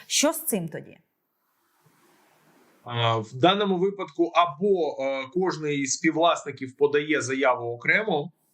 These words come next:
Speaker 2: е, тому що у, у кожного із співвласника є доля в цьому майні на, е, цю компенсацію. Або є там така опція, що подає один, а інші відмовляються на його користь.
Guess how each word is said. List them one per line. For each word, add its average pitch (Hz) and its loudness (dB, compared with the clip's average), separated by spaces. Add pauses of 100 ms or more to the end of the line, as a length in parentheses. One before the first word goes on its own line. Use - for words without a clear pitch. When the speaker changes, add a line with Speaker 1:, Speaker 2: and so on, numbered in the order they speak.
(240)
Speaker 2:
е, - 0
тому 151 2
що 147 2
у, 135 -6
у 143 -8
кожного 151 2
із 135 -4
співвласника 160 0
є 143 0
доля 156 0
в 143 -8
цьому 143 -4
майні 127 -6 (300)
на, 143 4
е, 135 -4
цю 151 -2
компенсацію. 120 -4 (440)
Або 143 4
є 185 -4
там 170 -6
така 160 -2
опція, 175 0
що 143 -6
подає 151 0
один, 156 -2
а 135 4
інші 175 -4
відмовляються 151 0
на 120 -6
його 120 2
користь. 123 -4